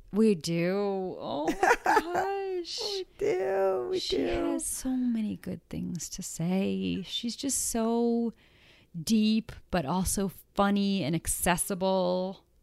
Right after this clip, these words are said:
Speaker 1: I love it.
Speaker 2: I,
Speaker 1: I love
Speaker 2: I love
Speaker 1: listening to
Speaker 2: her.
Speaker 1: her, right?
Speaker 2: I do. So who, who wants to start?
Speaker 1: Well, so, okay. So what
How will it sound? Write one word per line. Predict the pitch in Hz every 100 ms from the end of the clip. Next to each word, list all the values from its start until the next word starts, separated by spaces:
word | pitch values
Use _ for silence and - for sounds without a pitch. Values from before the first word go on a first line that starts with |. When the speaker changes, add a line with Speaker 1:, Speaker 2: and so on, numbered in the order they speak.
| _ _ _
Speaker 1:
I | 190
love | 165 156
it. | 160 - -
Speaker 2:
I, | 160 - - -
Speaker 1:
I | 175
love | 165 160
Speaker 2:
I |
love | 151
Speaker 1:
listening | 139 143 135 127
to | 131
Speaker 2:
her. | 147
Speaker 1:
her, | 160 - _ -
right? | 185 226 262 - - _ _ _ _ _ _ _ _ _
Speaker 2:
I | 143 143
do. | 135 165 240 196 156 143
So | - 190 175
who, | 208 233 -
who | 196
wants | 208 214 208 -
to | 196
start? | - 180 262 170 131 226
Speaker 1:
Well, | 294 302 -
so, | 240 330 302
okay. | 254 - 101 -
So | - 247 240 - _ _ -
what | 202 208 262